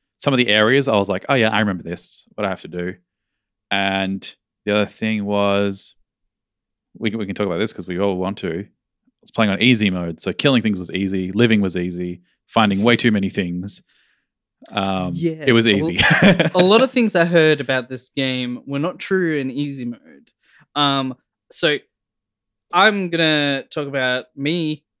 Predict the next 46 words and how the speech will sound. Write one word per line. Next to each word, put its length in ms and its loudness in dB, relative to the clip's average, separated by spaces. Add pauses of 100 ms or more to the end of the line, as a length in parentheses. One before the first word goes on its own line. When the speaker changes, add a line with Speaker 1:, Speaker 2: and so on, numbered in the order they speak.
Speaker 2:
easy 280 -8
mode, 220 -6
and 200 -12
enemies. 640 -2
So 200 -4
I 60 0
played 220 -4
this 220 -10
for 140 -14
the 80 -10
first 320 -8
time. 420 -8 (180)
Michael 320 -10
played 240 -12
for, 140 -16
like, 160 -14
half 200 -12
an 60 -8
hour, 200 -8
so 260 -8
he's, 380 -14
this 180 -8
is 300 -10
pretty 220 -10
much 160 -8
the 60 -18
first 220 -8
time 140 -12
for 80 -12
him 140 -8
as 100 -10
well. 200 -10 (640)
But 280 -2 (920)
I 140 4
was 200 4
ex-, 320 -6 (260)
I 80 4
was 400 0
terrified. 920 2 (160)
The 60 -12
first 400 0
necromorph 520 -4
you 60 -6
meet 340 -6
in 100 -8
the 80 -8